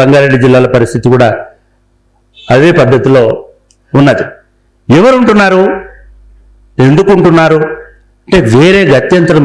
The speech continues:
లేక గవర్నమెంట్ స్కూళ్ళలో ఉంటున్నారు. హై స్కూల్కి పోయేసరికి కొంత మళ్ళీ హై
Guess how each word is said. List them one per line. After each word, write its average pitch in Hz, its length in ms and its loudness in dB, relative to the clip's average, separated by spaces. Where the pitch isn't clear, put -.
లేక 165 200 0
గవర్నమెంట్ 131 680 0
స్కూళ్ళలో 113 460 0
ఉంటున్నారు. 92 340 -10
హై 202 120 0
స్కూల్కి 233 380 0
పోయేసరికి 190 360 0
కొంత 180 200 0
మళ్ళీ 160 200 0
హై 147 80 2